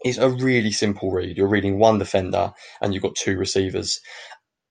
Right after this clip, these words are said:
And the safeties were so deep at this point. This is about as easy as a read as it gets. And the corner sat on the tight end, which means Travis Fulgham is wide open on a corner, and he just doesn't throw it.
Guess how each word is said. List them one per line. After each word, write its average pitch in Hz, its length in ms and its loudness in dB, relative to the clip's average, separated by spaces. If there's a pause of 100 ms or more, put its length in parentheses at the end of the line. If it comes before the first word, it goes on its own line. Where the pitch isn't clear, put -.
(160)
And 120 220 6
the 110 80 -2
safeties 135 440 2
were 113 60 -2
so 131 420 4
deep 117 440 4
at - 120 -2
this - 120 -2
point. 101 240 -2
This 107 140 -2
is 113 80 4
about 110 160 4
as - 180 -2
easy 110 320 2
as 101 80 4
a 101 60 4
read 101 180 4
as 98 120 2
it - 100 -4
gets. - 340 0
And 113 100 2
the 110 60 2
corner 127 360 4
sat - 440 -2 (100)
on 98 140 0
the 95 60 -4
tight 101 260 0
end, 113 280 2 (240)
which 113 140 -4
means 107 140 2
Travis 123 300 4
Fulgham 107 320 6
is 98 120 -6
wide 110 580 4
open 101 520 2
on 101 100 0
a 101 60 0
corner, 113 460 4 (480)
and 120 140 -2
he 143 60 0
just 165 200 0
doesn't 110 220 0
throw 123 260 2
it. 98 160 -4